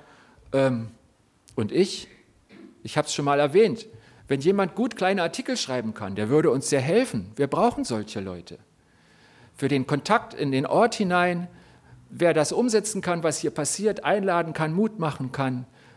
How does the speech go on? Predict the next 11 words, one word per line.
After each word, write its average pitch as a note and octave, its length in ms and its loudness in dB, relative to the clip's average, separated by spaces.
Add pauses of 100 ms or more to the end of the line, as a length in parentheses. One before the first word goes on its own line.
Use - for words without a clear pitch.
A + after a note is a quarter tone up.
(280)
dass C#3+ 200 -2
wir E3 120 6
ein D3+ 80 0
bisschen D#3+ 280 -2
präsent D#3 440 -2
sind C3 200 -4
im A#2 120 -6
Ort, A#2+ 400 -4 (420)
das B2+ 220 -2
wäre C#3 140 2
doch D3+ 200 0